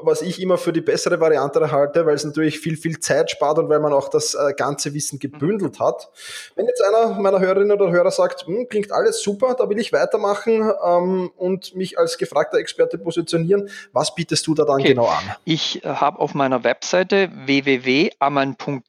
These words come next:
Speaker 2: d e, ich buchstabiere, weil Ammann kann man noch auf mehr verschiedene Arten schreiben, <laughs> wie Meier. Ja, also Ammann, Anton, Martha, Anton, Nordpol, nordpol punkt D E.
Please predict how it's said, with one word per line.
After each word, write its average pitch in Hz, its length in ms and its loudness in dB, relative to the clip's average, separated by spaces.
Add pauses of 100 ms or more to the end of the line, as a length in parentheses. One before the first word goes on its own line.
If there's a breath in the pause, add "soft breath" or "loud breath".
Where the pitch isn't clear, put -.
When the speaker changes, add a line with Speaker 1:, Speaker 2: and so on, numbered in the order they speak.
(220)
Speaker 2:
d 131 60 0
e, 135 400 2
ich - 240 -4
buchstabiere, 147 800 0
weil 143 160 2
Ammann 151 320 -2
kann 143 120 -6
man 139 120 -4
noch 143 180 -6
auf - 220 -8
mehr 156 380 0
verschiedene 156 500 -4
Arten 139 280 0
schreiben, 147 500 2
<laughs> - 40 -6
wie 160 220 2
Meier. 143 500 2 (460 loud breath)
Ja, 143 260 0 (320 loud breath)
also 135 420 0
Ammann, 190 460 2 (160)
Anton, 233 720 0 (100)
Martha, 160 720 0 (240)
Anton, 220 760 -2
Nordpol, 170 800 -2
nordpol 151 680 -2 (100)
punkt 156 300 -2
D 131 80 2
E. 160 300 2